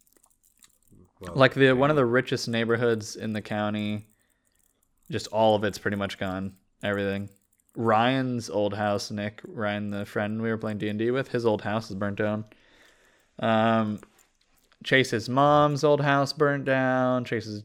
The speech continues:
Speaker 2: grandma's old house burnt down. All these,
Speaker 1: What do
Speaker 2: all
Speaker 1: you
Speaker 2: these
Speaker 1: mean by
Speaker 2: places.
Speaker 1: old house? Were they living there?
Speaker 2: No, no, old, like, they had been <laughs> living there. Luckily, n-, no one really directly related to me or directly know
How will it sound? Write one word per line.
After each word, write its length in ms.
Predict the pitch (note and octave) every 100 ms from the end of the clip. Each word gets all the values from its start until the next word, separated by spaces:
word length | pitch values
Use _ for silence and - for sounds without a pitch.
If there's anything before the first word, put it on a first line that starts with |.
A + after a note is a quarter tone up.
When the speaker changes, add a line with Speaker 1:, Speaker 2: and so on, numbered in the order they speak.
| -
Speaker 2:
grandma's 440 | A#2 G#2+ G#2+ G#2
old 180 | A2+ A2
house 300 | B2 A#2+ A#2
burnt 260 | - B2 A2+
down. 400 | A#2+ A#2+ A#2 A2+
All 160 | B2+ D3
these, 220 | C3+ A2
Speaker 1:
What 100 | -
do 40 | B2
Speaker 2:
all 60 | C#3+
Speaker 1:
you 60 |
Speaker 2:
these 80 | D#3+
Speaker 1:
mean 60 | D#3+
by 80 | C#3
Speaker 2:
places. 180 | B2
Speaker 1:
old 200 | C3 G#2+
house? 500 | G#2 C3+ G#2 E2+ - -
Were 120 | G2+
they 160 | G#2+ A2
living 380 | G#2 A#2 D3 D#3+
there? 180 | E3
Speaker 2:
No, 280 | C#3+ F#3+ F3
no, 220 | D3+ D3
old, 300 | B2 D3+ D#3+
like, 180 | C#3+ D3
they 140 | C3 A#2+
had 300 | D3+ D#3+ A#2
been 100 | B2+
<laughs> 20 | C3
living 200 | A2+ A2
there. 200 | A2 B2+
Luckily, 580 | F3+ C4+ B3+ F#3+ D#3 - - - - - _
n-, 240 | D3 C3+ B2+
no 240 | C3 E3
one 160 | B3 B3
really 400 | G3 F#3+ E3 B2
directly 840 | G2 G#2+ A#2+ A2+ B2 D#3+ E3 E3+ E3+
related 440 | D#3+ D#3+ E3 D#3+
to 60 | D#3+
me 200 | E3 E3
or 120 | C3
directly 1000 | A2+ G#2+ G#2 A2+ - C3 B2 A#2+ A#2 A2
know 960 | - A2 G#2+ G#2+ B2 D3 D3+ D3+ D3+